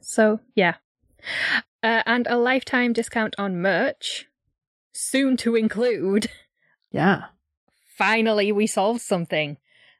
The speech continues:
Speaker 1: And
Speaker 2: Once
Speaker 1: once
Speaker 2: again,
Speaker 1: again,
Speaker 2: we've
Speaker 1: we have
Speaker 2: solved
Speaker 1: solved
Speaker 2: nothing.
Speaker 1: nothing. Uh, and that's just for one pound per month. As the tiers go up, you get even more, including bonus episodes, 'cause why wouldn't you wanna hear more of us? And exclusive little stationery merch that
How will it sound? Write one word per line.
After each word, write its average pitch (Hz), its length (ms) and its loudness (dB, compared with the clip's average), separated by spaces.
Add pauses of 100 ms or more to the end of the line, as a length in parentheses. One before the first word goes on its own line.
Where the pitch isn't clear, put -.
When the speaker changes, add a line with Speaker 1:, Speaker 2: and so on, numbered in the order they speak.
(120)
Speaker 1:
And 175 520 0 (380)
Speaker 2:
Once 175 260 4
Speaker 1:
once 165 180 2
Speaker 2:
again, 156 80 0
Speaker 1:
again, 151 140 2
Speaker 2:
we've 147 80 0
Speaker 1:
we 143 60 -2
have 139 80 -2
Speaker 2:
solved 127 100 0
Speaker 1:
solved 160 220 2
Speaker 2:
nothing. 202 340 4 (160)
Speaker 1:
nothing. 175 60 -12 (1800)
Uh, 185 140 2
and 196 120 0
that's 294 180 2
just 359 160 -2
for 311 160 0
one 269 240 0
pound 247 240 2
per 208 120 -6
month. - 420 -4 (520)
As 196 140 0
the 202 60 -6
tiers 190 260 -2
go 175 160 -2
up, 294 120 -2
you 208 100 -8
get 170 120 0
even 165 200 -4
more, 226 180 0
including 190 400 -2
bonus 247 340 0
episodes, 320 760 -2 (520)
'cause 160 200 -8
why 175 180 2
wouldn't 180 180 0
you 208 80 0
wanna 175 140 2
hear 175 160 0
more 165 220 2
of 170 80 -6
us? 202 200 -6 (200)
And 320 720 0
exclusive 349 1000 -4
little 254 200 0
stationery 262 720 -2
merch 262 480 0
that - 140 -10